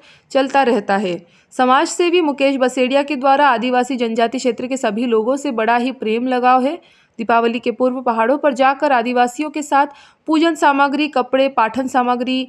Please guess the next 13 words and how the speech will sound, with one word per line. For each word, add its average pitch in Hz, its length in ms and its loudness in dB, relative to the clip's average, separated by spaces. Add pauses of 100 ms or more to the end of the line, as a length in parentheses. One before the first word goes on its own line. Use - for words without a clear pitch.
(340)
एवं 302 320 2
कंबल 269 680 0 (720)
इस 311 120 -2
प्रकार 294 400 0
की 320 140 2
सेवाएं 262 520 2
अनेक 262 300 0
वर्षों 233 340 -2
से 302 280 -4 (380)
दी 254 260 0
जा 233 200 2
रही 214 280 -4
है। 190 180 -6